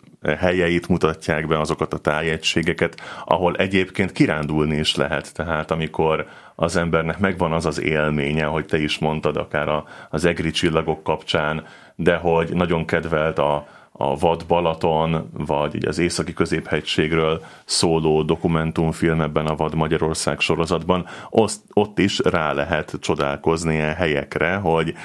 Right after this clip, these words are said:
ó, igen, ez, ez volt abban az ismeretterjesztő filmben, vagy igen, ez az egri csillagoknak a forgatási helyszíne.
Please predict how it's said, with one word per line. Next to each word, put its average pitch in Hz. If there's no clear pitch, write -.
ó, 117
igen, 73
ez, 85
ez 87
volt 80
abban 78
az 76
ismeretterjesztő 71
filmben, 76
vagy 101
igen, 73
ez 78
az 78
egri 80
csillagoknak 82
a 87
forgatási 82
helyszíne. 82